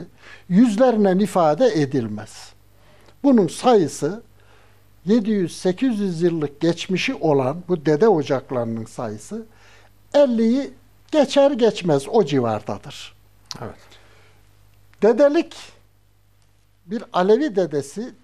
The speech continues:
Speaker 1: dedelik görevini herhangi bir Aleviye karşı değil, kendi ocağına bağlı olan taliplere karşı yapar.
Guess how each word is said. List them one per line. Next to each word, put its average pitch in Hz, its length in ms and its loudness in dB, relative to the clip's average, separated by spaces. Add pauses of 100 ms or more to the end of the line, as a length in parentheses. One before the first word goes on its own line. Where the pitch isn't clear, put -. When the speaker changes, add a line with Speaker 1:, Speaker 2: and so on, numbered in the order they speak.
Speaker 1:
dedelik 226 500 0
görevini 160 640 -6 (560)
herhangi 247 580 0
bir 208 140 -2 (100)
Aleviye 214 480 2
karşı 135 520 -6
değil, 285 300 0 (1000)
kendi 233 600 -2 (280)
ocağına 202 720 0
bağlı 208 340 2
olan 247 380 2
taliplere 220 840 -2
karşı 127 380 -8
yapar. - 640 -16